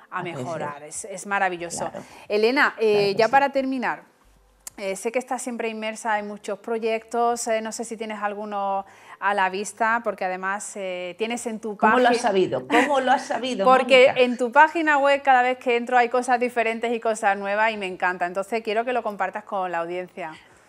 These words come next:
Speaker 2: Pues quería decirlo, pero digo, no te vas a ale-, a adelantar tanto, Elena, pero
Speaker 1: Claro que sí.
Speaker 2: bueno, sí, te-, tengo una imprenta, estoy con las últimas pruebas de imprenta de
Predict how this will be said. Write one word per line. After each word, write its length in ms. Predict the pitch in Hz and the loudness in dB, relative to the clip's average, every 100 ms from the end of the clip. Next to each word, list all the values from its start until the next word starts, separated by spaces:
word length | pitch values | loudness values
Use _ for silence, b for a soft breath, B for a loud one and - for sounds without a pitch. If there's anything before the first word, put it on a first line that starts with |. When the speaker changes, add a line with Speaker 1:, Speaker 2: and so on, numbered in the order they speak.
| _ | _
Speaker 2:
Pues 220 | - 196 196 | 2 2 4
quería 260 | 208 240 | 4 6
decirlo, 320 | 285 285 285 277 | 6 4 2 4
pero 120 | 233 | 6
digo, 120 | 214 | 4
no 180 | 202 233 | 2 0
te 120 | 262 262 | 4 4
vas 180 | 262 269 | 4 2
a 40 | |
ale-, 240 | 254 233 - | 0 -2 -2
a 220 | - 202 | -2 0
adelantar 600 | 208 208 202 196 233 226 | -2 -2 -2 0 0 0
tanto, 360 | 226 233 226 226 | -4 -6 -4 -4
Elena, 400 | 220 240 254 254 | -2 -2 -4 -4
pero 400 | 202 202 240 247 _ - | -2 0 0 -2 _ -2
Speaker 1:
Claro 240 | 254 294 | 2 2
que 100 | 240 | 0
sí. 200 | 185 180 | -4 -8
Speaker 2:
bueno, 160 | 160 170 | -8 -8
sí, 200 | 170 202 | -4 -4
te-, 140 | - | -2
tengo 380 | - - 240 247 | -6 0 2 2
una 100 | 262 | 2
imprenta, 640 | 254 226 240 240 240 247 247 | 0 -2 -4 -4 -2 0 -2
estoy 260 | 202 - 214 | -6 -10 -6
con 140 | 214 | -2
las 220 | 190 180 - - | -2 -4 -12 -10
últimas 440 | 226 214 214 214 | -8 -6 -4 -4
pruebas 260 | 214 208 202 | -2 0 0
de 60 | |
imprenta 500 | 202 196 202 202 220 | 0 -2 -4 0 0
de 420 | 196 185 196 202 | 2 2 0 -4